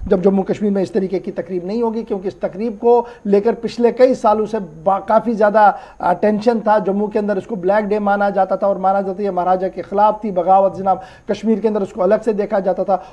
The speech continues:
और उस controversy के बीच जब पाँच अगस्त का फैसला हुआ तो उसके साथ साथ ये छुट्टियां मनसूख हुई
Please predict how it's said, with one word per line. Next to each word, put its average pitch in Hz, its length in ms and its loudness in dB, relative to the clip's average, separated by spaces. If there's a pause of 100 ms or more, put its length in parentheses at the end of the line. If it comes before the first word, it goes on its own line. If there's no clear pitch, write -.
और 233 120 6
उस 233 100 2
controversy 233 580 0
के 233 140 -2
बीच 214 360 -4
जब 202 400 2 (240)
पाँच 202 260 4
अगस्त 202 260 -4
का 208 160 4
फैसला 190 400 2
हुआ 208 280 2
तो 240 120 -4
उसके 196 560 -8
साथ 185 220 0
साथ 208 420 -2 (220)
ये 196 140 2
छुट्टियां 196 380 0
मनसूख 185 440 -4
हुई 247 240 -2